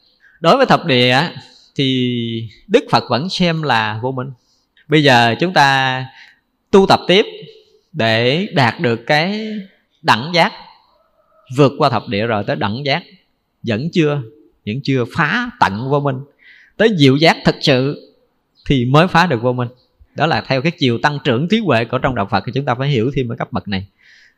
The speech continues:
Có nghĩa là đạt đến toàn nhân, toàn giác, diệu giác, tức là cái giác vi diệu không thông qua bất kỳ một cái gì nữa. Trong đi đứng nằm ngồi, mọi cái xảy ra trong cái chân trời giác ngộ hoàn toàn. Mọi cái thấy biết, cái nghe của mọi người, cái người đó là không còn có một cái chút nào mà lầm mê cả.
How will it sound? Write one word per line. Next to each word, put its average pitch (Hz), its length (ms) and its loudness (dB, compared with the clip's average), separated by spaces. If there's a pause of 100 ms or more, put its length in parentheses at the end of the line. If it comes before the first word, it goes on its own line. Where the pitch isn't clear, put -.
Có - 80 0
nghĩa 156 140 4
là 175 100 4
đạt 131 280 0
đến 208 160 -4
toàn 131 320 2
nhân, 170 240 -4
toàn 123 200 0
giác, 156 180 0 (160)
diệu 143 220 2
giác, 180 240 -2
tức 269 120 -4
là 131 80 2
cái 185 160 -4
giác 254 240 4
vi 226 180 2
diệu 127 200 2
không 196 280 -4
thông 190 220 -2
qua 180 80 6
bất 214 200 0
kỳ 135 120 4
một 123 80 -2
cái 214 140 0
gì 131 200 -2
nữa. 113 320 -2 (280)
Trong 175 160 2
đi 180 100 6
đứng 196 180 4
nằm 139 180 -2
ngồi, 120 220 4
mọi 131 280 4
cái 202 240 0
xảy 147 200 -2
ra 170 300 -2
trong 233 260 2
cái 233 180 6 (100)
chân 208 160 0
trời 139 120 2
giác 185 160 -2
ngộ 135 100 -2
hoàn 123 180 0
toàn. 127 260 0 (360)
Mọi 127 140 0
cái 196 120 0
thấy 247 180 0
biết, 262 220 2 (440)
cái 226 240 -2
nghe 226 340 2
của 151 260 4
mọi 165 220 2
người, 165 80 -4 (100)
cái 202 120 0
người 156 200 4
đó 139 240 4
là 190 140 0
không 180 260 -4
còn 127 260 4
có 208 180 2
một 143 160 -2
cái 185 140 0
chút 285 160 0
nào 139 220 2
mà 123 140 0
lầm 135 260 2
mê 196 260 2
cả. 135 180 -2